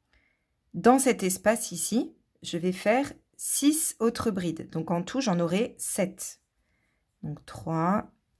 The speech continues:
quatre, cinq, six et sept. Donc, j'avais compté la première maille, la première bride de départ, enfin, les trois mailles en l'air. Donc, une, deux, trois,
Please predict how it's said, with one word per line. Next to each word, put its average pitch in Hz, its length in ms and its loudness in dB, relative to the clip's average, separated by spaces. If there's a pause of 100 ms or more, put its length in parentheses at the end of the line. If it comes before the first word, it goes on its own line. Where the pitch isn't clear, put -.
(220)
quatre, - 640 -8 (1160)
cinq, - 840 -6 (2500)
six - 800 -2 (1400)
et 208 80 -2
sept. - 460 -8 (1080)
Donc, 160 180 -2
j'avais 180 260 2
compté 196 320 0
la 180 100 4
première 185 480 2
maille, 170 400 2
la 175 100 2
première 180 380 0
bride 185 180 -2
de 160 100 -2
départ, 156 340 2
enfin, 175 140 -4
les 156 100 -4
trois - 180 0
mailles 175 180 4
en 147 80 -4
l'air. 175 220 -2 (280)
Donc, 151 220 -6
une, 196 340 4
deux, 170 380 -2
trois, - 360 -8